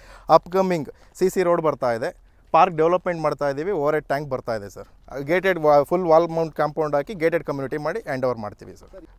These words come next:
ಸರ್, ಇನ್ವೆಸ್ಟ್ಮೆಂಟ್‌ಗೂ ಓಕೆ ಇದೆ, ಇಮಿಡಿಯೇಟ್ ಕನ್‌ಸ್ಟ್ರಕ್ಷನ್ ಕೂಡ ಮಾಡ್ಬೋದು.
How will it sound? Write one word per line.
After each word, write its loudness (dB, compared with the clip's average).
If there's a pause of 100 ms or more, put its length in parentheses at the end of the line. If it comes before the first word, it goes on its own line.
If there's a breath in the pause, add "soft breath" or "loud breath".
ಸರ್, 2
ಇನ್ವೆಸ್ಟ್ಮೆಂಟ್‌ಗೂ -2
ಓಕೆ 0
ಇದೆ, -2
ಇಮಿಡಿಯೇಟ್ -2
ಕನ್‌ಸ್ಟ್ರಕ್ಷನ್ -4
ಕೂಡ -2
ಮಾಡ್ಬೋದು. -4